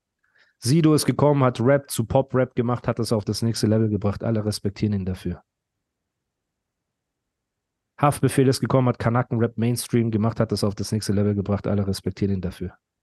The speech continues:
Raf Camora, Bones M C sind gekommen, haben Afro-Trap genommen. Zwei Weiße haben Afro-Trap genommen, haben diesen, diesen Style etabliert hier bei uns, ne, und haben es auf das nächste Level gebracht. M H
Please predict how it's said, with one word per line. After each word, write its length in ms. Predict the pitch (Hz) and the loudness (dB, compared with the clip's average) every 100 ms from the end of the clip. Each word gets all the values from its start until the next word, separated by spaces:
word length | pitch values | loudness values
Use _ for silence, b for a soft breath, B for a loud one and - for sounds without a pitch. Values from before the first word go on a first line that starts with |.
| _ _ _ _ _ _ - | _ _ _ _ _ _ -4
Raf 300 | 135 151 - | 2 2 4
Camora, 420 | 143 139 151 147 | 4 6 6 4
Bones 380 | 135 139 139 139 | 4 4 2 2
M 100 | 131 | 0
C 160 | - 135 | 0 0
sind 240 | 127 127 | 0 -2
gekommen, 400 | 117 135 143 123 | -2 0 2 2
haben 240 | 127 127 131 | 2 0 -2
Afro-Trap 720 | 147 165 - 135 120 - 107 - | 0 0 0 -4 -2 -2 -2 -2
genommen. 300 | 95 90 85 b b b - | -4 -4 -10 b b b -8
Zwei 400 | - 143 156 135 | 0 2 4 4
Weiße 540 | 143 151 - 95 87 _ _ _ _ _ _ _ _ | 4 4 0 -2 -4 _ _ _ _ _ _ _ _
haben 240 | 131 131 - | 0 0 2
Afro-Trap 640 | 165 160 139 135 135 127 | 2 4 2 4 2 2
genommen, 420 | 127 120 135 175 - _ _ _ | 2 2 2 0 -4 _ _ _
haben 320 | 147 156 156 | 2 2 2
diesen, 340 | 135 131 143 147 120 | 0 0 -2 -2 -6
diesen 300 | - 127 123 | -2 0 2
Style 580 | 123 - 156 160 160 160 | 0 0 4 6 4 2
etabliert 600 | 143 - 127 120 156 156 | -2 0 0 2 0 0
hier 280 | - 139 160 | 0 0 2
bei 240 | 143 120 117 | 2 0 2
uns, 320 | 143 180 - | 0 -2 -2
ne, 100 | 147 | 0
und 120 | 139 | 2
haben 140 | 131 135 | 2 0
es 80 | |
auf 140 | 135 123 | -2 -2
das 180 | 135 139 | -4 -2
nächste 240 | 139 151 | -2 0
Level 220 | 160 147 | 2 2
gebracht. 380 | 110 98 95 - | 0 -2 -6 -4
M 180 | 131 | -2
H 80 | 123 | 0